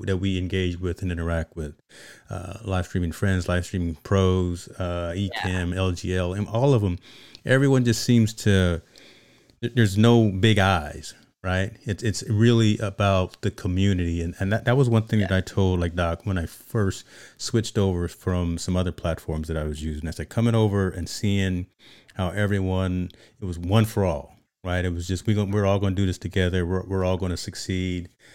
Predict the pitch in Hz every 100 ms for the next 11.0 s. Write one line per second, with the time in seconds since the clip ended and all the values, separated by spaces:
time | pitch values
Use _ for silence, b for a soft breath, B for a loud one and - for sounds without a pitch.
0 | b b 90 85 85 85 98 90 85 85
1 | 104 95 98 85 95 92 - 95 90 90
2 | 90 90 - 95 92 90 92 110 - -
3 | B 107 113 113 113 98 87 95 131 160
4 | 151 - 101 95 87 98 92 90 92 117
5 | - 107 - B B B B _ 104 87
6 | 82 104 107 90 76 71 - _ _ _
7 | _ b b _ 107 98 113 107 117 110
8 | 98 104 104 107 107 95 85 - 123 147
9 | - 131 123 113 113 107 92 82 80 113
10 | 120 113 104 95 - - 113 95 87 85